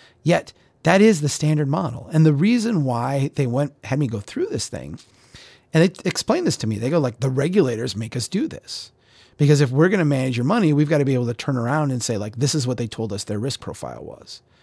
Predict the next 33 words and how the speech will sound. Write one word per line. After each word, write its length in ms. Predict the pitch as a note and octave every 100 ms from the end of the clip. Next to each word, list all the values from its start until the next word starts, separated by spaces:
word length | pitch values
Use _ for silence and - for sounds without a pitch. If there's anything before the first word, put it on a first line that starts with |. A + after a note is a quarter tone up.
| _ _ _
Well, 100 | C#3
my 140 | C3+ F3+
risk 240 | D#3 -
profile 320 | A2 G#2+ G#2
is 80 | G2+
not 240 | A2 F#2+ G2
in 180 | C#3
there. 260 | - _ _ _ _ _ _ _
Which 220 | E3+ D#3
ones 200 | E3+ C#3
are? 380 | E3+ - - _ _ _ _ _ _ -
The, 120 | D#3
the 160 | D#3+ D3+
standard 420 | A3 A#3+ G#2+ -
ones, 240 | - -
the 100 | C#3
ones 360 | C3+ D3+ E3 C3+
that, 280 | A2+ A#2+ - _
like, 220 | A#2 - -
everybody 440 | B2 A#2 A#2+ A2 A2+
thinks 280 | F2+ F#2+
you 80 | B2
should 200 | - G#2+
have, 340 | B2+ C3+ G#2 -
right? 200 | B2+ -
The 80 | B2
non-Nassim 840 | B2 C3+ C#3 D3 C3 A#2+ A#2+ G#2+
Taleb 360 | G#2 G#2 C3 -
ones, 180 | - -
the 60 |
Victor 240 | C#3 F3+ F3+
Niederhofer 520 | G3+ D3 G2+ - -
ones. 340 | D2 - -